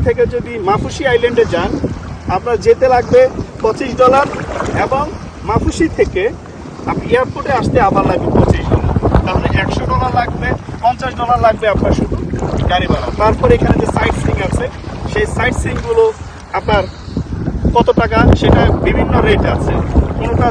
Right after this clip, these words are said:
দুশো ডলার আছে, কোনোটা তিনশো ডলার আছে, এক হাজার, দু হাজার ডলার পর্যন্ত আছে। তাহলে যদি আপনি সর্বনিম্ন পাঁচশো ডলার কাউন্ট করেন যে না, আপনি এখানে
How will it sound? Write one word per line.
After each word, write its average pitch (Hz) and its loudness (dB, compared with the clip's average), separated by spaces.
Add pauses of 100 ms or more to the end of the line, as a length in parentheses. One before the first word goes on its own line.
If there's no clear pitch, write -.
দুশো - 4
ডলার 226 8
আছে, - 6 (100)
কোনোটা - 6
তিনশো - 8
ডলার - 4
আছে, - 2 (500)
এক - 4
হাজার, - 4
দু - 0 (100)
হাজার - 2
ডলার 214 2
পর্যন্ত - 4 (140)
আছে। - 0 (140)
তাহলে 220 0 (440)
যদি - 0
আপনি - 4 (320)
সর্বনিম্ন 571 2 (500)
পাঁচশো - 0 (100)
ডলার - 4 (100)
কাউন্ট - 0
করেন - 0 (480)
যে - 2
না, 226 2 (100)
আপনি 226 -2
এখানে 226 -2